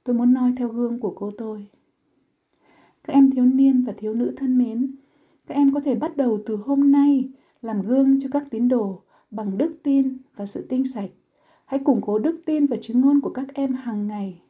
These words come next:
qua việc học thánh thư và cầu nguyện. Hãy tuân giữ giao ước báp têm của các em,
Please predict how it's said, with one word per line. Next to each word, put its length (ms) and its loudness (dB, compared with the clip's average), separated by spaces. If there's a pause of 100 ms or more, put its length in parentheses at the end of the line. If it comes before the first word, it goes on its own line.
(140)
qua 140 -4
việc 200 -2
học 200 -8
thánh 220 -8
thư 240 -2
và 180 -2
cầu 140 -2
nguyện. 280 0 (460)
Hãy 180 -12
tuân 240 2
giữ 240 0
giao 200 -4
ước 300 -4
báp 140 -4 (120)
têm 260 2
của 80 -4
các 220 -8
em, 260 -6